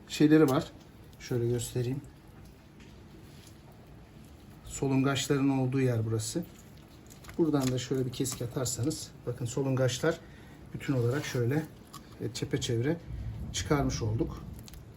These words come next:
Gördüğünüz gibi. Şimdi tam tabanına indiğimizde,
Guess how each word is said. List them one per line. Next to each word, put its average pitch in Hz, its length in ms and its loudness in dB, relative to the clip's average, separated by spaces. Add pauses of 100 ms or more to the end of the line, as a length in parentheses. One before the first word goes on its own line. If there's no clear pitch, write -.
Gördüğünüz 113 480 -2
gibi. 127 160 -2 (500)
Şimdi 160 360 2 (260)
tam 156 220 -2
tabanına 131 500 0 (560)
indiğimizde, 127 720 2